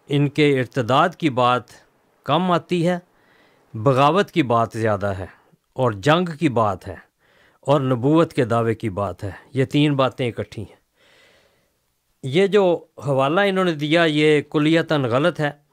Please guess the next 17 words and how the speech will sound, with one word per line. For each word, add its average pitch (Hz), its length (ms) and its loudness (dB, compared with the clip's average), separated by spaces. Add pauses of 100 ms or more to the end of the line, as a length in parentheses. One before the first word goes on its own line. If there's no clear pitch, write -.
(240)
जो 131 300 0
चार 131 400 0
हज़ार 131 340 2
एक 131 300 -6
सौ 139 200 -2
अठारह 127 400 0
नंबर 123 480 -2 (1000)
हदीस 127 440 2
है 127 160 2
बुखारी 127 440 0
की, 127 280 -6 (160)
उसमें 143 480 0
रसूलुल्लाह 151 560 0
सल्लल्लाहु 139 680 -2
अलैहि 131 160 -2
वसल्लम 147 480 -4
के 117 220 -4